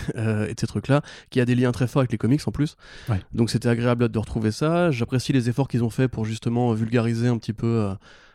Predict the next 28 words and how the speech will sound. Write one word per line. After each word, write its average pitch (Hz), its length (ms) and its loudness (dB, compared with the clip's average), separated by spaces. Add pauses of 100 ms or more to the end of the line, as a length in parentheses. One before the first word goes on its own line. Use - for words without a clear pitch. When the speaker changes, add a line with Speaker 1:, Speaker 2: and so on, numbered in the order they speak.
Speaker 1:
parce - 80 -18
qu'il 117 200 2
y 117 60 -6
a, - 20 -6
c'est, 123 160 -8
il 131 60 -4
y 135 60 2
a - 20 2
beaucoup 156 140 0
de 151 40 -4
références, 135 440 -2
hein, 104 80 -4 (160)
euh, 104 100 -4
Speaker 2:
Mm. 104 60 -8
Speaker 1:
qu'on 104 280 -10
voit 107 120 -8
pas 117 80 -2
forcément 110 360 -4
à 107 40 0
l'œil 113 140 2
nu, 156 120 2
mais 123 160 0
qui - 140 -12
sont 110 120 -8
plutôt 113 200 -4
bien, 110 340 -4
bien 110 140 -6
fichues. 120 280 -4